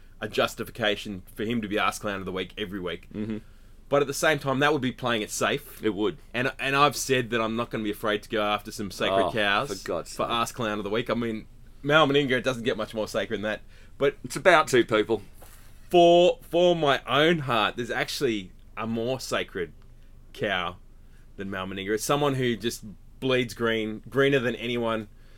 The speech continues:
Speaker 1: who was there through, you're just shaking your head, you're looking so sad.
Speaker 2: Oh, I'm so
Speaker 1: Who,
Speaker 2: disgusted
Speaker 1: <clears throat>
Speaker 2: with
Speaker 1: who
Speaker 2: you
Speaker 1: was
Speaker 2: right
Speaker 1: there
Speaker 2: now.
Speaker 1: through the, the, some dark times for the Raiders, but stood up. A great man, a great captain, someone I've loved, probably drunkenly professed my love to,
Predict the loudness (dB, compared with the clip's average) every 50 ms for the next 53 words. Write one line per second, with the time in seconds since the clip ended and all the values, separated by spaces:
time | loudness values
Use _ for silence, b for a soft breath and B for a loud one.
0 | b b b b -6 -4 -2 -2 -2 -2 0 0 2 2 2 0 -2 -2 -4 -4
1 | -2 -4 -4 -6 -4 -6 -6 -6 -6 -8 -8 -8 -8 -8 -10 -10 -12 -10 -8 -6
2 | -6 -4 -4 -2 0 2 2 2 2 0 -4 -4 -2 0 2 2 4 2 2 0
3 | -2 -2 2 6 8 8 6 6 4 -2 2 4 4 4 4 4 6 6 8 8
4 | 10 8 8 6 4 2 2 2 4 2 0 -2 -2 -2 0 0 0 0 -4 -10
5 | -14 -12 -6 -2 -2 0 0 2 2 2 2 2 0 -2 -4 -4 -4 -6 -6 -4
6 | -2 0 0 0 0 -2 -4 -6 -6 -8 b b b b b b b b -12 -6
7 | -2 0 2 2 2 2 0 -2 -6 -6 -4 0 2 2 2 2 0 -2 -2 0
8 | 0 0 0 -2 -4 -6 -2 -2 -2 -2 -2 -2 -4 -4 -4 -4 -4 -6 -4 -4
9 | -4 -6 -8 -10 -16 -18 -12 -4 -2 -2 0 0 0 0 0 0 0 0 -2 -2
10 | -2 0 0 0 0 -2 -8 -16 -20 -20 -20 -16 -8 -4 -2 -2 -2 -2 -2 -2
11 | -2 -2 0 -2 -2 -2 -2 -4 -4 -4 -6 -8 -6 -6 -6 -6 -4 -6 -4 -2
12 | -4 -4 -4 -4 -4 -4 -4 -4